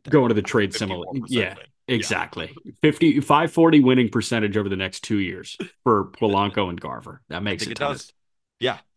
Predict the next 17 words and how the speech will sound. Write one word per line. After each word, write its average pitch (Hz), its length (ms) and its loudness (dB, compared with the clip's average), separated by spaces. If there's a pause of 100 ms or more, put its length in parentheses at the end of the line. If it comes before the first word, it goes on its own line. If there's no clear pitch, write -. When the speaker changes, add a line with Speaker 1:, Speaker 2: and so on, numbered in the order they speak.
(180)
Speaker 1:
Twins 123 300 -8
eat 127 80 -4
a 101 60 -4
little 107 200 -4
bit 143 140 -8
of 135 60 -12
money. 127 320 -8 (160)
They - 80 -8
get 104 180 -10
Emerson 104 320 -12
Hancock 101 440 -10
back, 101 260 -8
who 220 100 -14
does 233 240 -4
have 107 280 -8
some 87 320 -10
upside, - 540 -18